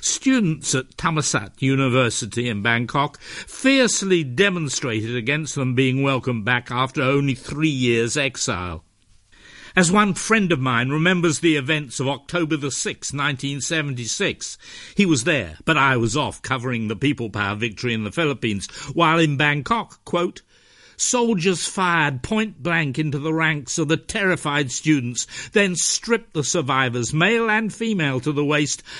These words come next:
and forced them to crawl on their bellies to waiting trucks. Officially, only forty-six were killed, but probably there were many more casualties," unquote.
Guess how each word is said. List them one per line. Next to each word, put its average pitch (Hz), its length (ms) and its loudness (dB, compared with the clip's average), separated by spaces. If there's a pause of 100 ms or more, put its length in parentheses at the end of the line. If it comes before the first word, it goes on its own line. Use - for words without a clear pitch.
and 170 180 2
forced 214 400 0
them 190 180 -2
to 156 100 0
crawl 220 500 2
on 180 160 -2
their 160 220 0
bellies 151 480 0
to 160 100 0
waiting 147 460 -2
trucks. - 500 -8 (320)
Officially, 202 800 2
only 196 380 2
forty-six - 880 -2
were 175 100 2
killed, 165 320 2
but - 200 -2
probably 165 500 2
there 151 180 2
were 147 160 0
many 151 380 -2
more 147 280 0
casualties," 101 840 -4 (380)
unquote. 92 560 -8